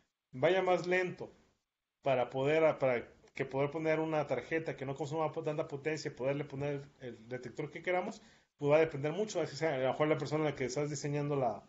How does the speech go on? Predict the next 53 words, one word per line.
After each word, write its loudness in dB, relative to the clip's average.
el -6
cla-, 4
la, 0
la, 2
la, 0
la, -4
el -14
clasificador 2
para 4
una 2
línea 0
de 2
inspección -4
de, 0
de -10
elementos, 2
te 0
va 4
a -2
decir, -2
"¿Sabes 4
qué? 0
Pues -6
es -14
que -4
yo 0
mi 0
throughput 0
de 6
este 0
y -2
pues -8
no -6
quisiera -2
que -16
fuera -4
tan -4
lento 0
porque -10
por 0
esto, -2
por -2
aquello", -2
¿no? 0
O 8
a 8
lo 6
mejor 6
cuando 4
tra-, 4
tratan 6
de 4
integrar 8